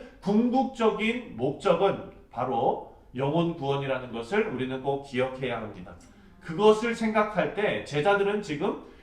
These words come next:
이상한 태도를 가지고 있습니다. 제자들의 태도가 잘못된 것입니다. 사랑하는 성도님들, 지금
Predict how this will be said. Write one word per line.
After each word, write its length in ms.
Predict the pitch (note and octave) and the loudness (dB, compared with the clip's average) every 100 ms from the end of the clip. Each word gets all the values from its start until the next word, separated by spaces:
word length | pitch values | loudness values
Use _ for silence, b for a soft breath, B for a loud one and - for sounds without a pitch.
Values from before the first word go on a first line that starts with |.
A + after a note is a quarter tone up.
| - | -10
이상한 640 | C3 F#3+ - B3+ C4 C4 | -6 -6 -2 2 4 4
태도를 360 | - G3 G3+ F3+ | 2 0 2 2
가지고 340 | B2+ C#3+ C3+ | 0 0 -6
있습니다. 480 | A2 A#2 A2+ F#2 F2 | -6 -10 -12 -12 -12
제자들의 540 | - E3 A3 A3 A3 | -4 4 4 6 4
태도가 560 | G#3 G#3 F#3 F#3+ - B B | 2 -2 0 0 -2 B B
잘못된 520 | - D3 D#3+ F#3 F#3 | -4 0 0 0 0
것입니다. 480 | E3 - A#2 A2 - - - - _ - b b b b b - | -2 -4 -6 -14 -16 -20 -20 -20 _ -20 b b b b b -2
사랑하는 260 | G#3 G#3+ | 4 4
성도님들, 600 | G#3 G3+ F#3+ D#3+ D#3+ C#3+ | 4 2 2 0 0 -2
지금 420 | - G3 G#3+ E3+ | -2 -2 0 0